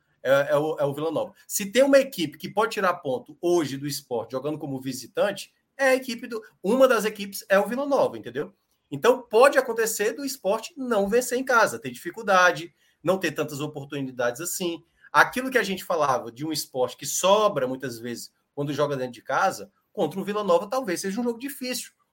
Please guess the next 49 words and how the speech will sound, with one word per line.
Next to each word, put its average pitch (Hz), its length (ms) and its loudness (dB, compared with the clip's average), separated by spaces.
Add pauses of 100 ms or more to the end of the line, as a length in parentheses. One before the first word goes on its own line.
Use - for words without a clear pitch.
Um 143 60 -2
adversário 147 480 0
que - 80 -10
se 190 120 -10
fecha 143 280 -8
muito 143 220 -8
bem, 190 420 -2 (320)
né? 151 160 2
Claudinei 147 560 0
é 127 60 2
um 131 60 0
cara 127 180 0
que - 120 -18
entende 202 480 -2
muito 165 240 -6
esse 151 160 -10
contexto, 147 540 -6 (340)
é, 117 300 0
de 117 140 -8
Série 151 260 2
B, 147 400 -4 (380)
e 135 100 -2
eu 185 160 6
acho 190 240 8
que, 240 140 -8
assim, 135 360 -6
é, 135 380 2
é 151 40 4
compreender 185 680 0
muitas 147 300 -4
vezes, 170 140 -8
por 165 120 2
exemplo, 127 260 -4 (200)
o 143 100 -8
que 220 100 -6
não 247 140 8
seria 196 260 2
admissível 147 680 -2
é 143 40 0
o 143 60 -10
que, 202 140 -10
por 190 240 -2
exemplo, 190 280 -2
aconteceu 349 280 -10
com - 60 -12
o 311 40 -6
Ceará, - 480 4 (360)
de - 120 -20
perder 175 800 2